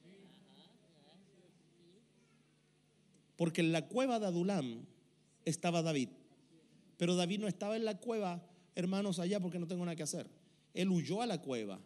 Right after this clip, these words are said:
pero Dios aprovechó esa cueva para mandarle cuatrocientos hombres que estaban endeudados, estaban afligidos y estaban en problemas. ¿Y qué hizo David? Lo entrenó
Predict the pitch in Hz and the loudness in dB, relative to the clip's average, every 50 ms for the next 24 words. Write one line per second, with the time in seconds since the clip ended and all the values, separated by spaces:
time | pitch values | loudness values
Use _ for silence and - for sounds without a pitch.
0 | - - - 147 143 139 139 170 160 - 185 151 165 151 143 135 135 - 208 208 | -10 -6 -2 0 0 0 0 -2 -2 -2 -4 -4 -2 -2 -2 -2 -2 -2 -2 0
1 | - 240 202 - 180 175 175 175 170 170 170 151 147 147 143 143 143 156 160 165 | 0 -2 -2 -2 -2 -2 -2 -2 -2 -4 -4 -6 -6 -6 -6 -6 -4 -4 -2 -2
2 | 165 160 151 - 160 143 139 143 139 131 - - 214 214 226 190 - 190 185 208 | -2 -2 -2 -2 -4 -4 -4 -4 -4 -2 -2 -2 -2 -2 -4 -4 -4 -4 -2 0
3 | 196 170 135 - - 95 87 - - - - - - - - - - - - 151 | 0 0 0 -2 -4 -4 -6 -6 -10 -12 -16 -20 -20 -20 -20 -20 -20 -10 -6 -6
4 | 143 - 175 175 180 175 170 165 160 165 147 139 170 185 220 233 320 330 - - | -2 0 2 2 4 4 2 2 4 2 2 4 2 2 2 0 0 -2 -6 -10
5 | - - - - 151 - 175 196 208 196 160 - 170 147 - 214 233 247 311 - | -16 -8 -6 -4 -2 0 2 2 2 2 2 0 0 0 2 2 2 2 0 -2
6 | - - - - - 147 147 - 190 196 190 180 175 175 151 151 180 220 269 302 | -6 -10 -4 0 2 2 2 2 2 4 4 2 2 2 2 4 4 4 2 2
7 | 294 - - - - 185 170 160 - 196 190 185 - 190 165 165 151 147 139 - | 0 -4 -8 -2 2 2 4 4 4 4 4 4 4 2 2 2 2 2 2 2
8 | 139 156 165 160 151 147 143 - 156 143 143 139 147 202 311 403 427 - - | 4 6 6 6 4 2 0 0 2 2 4 4 4 4 4 2 0 -4 -10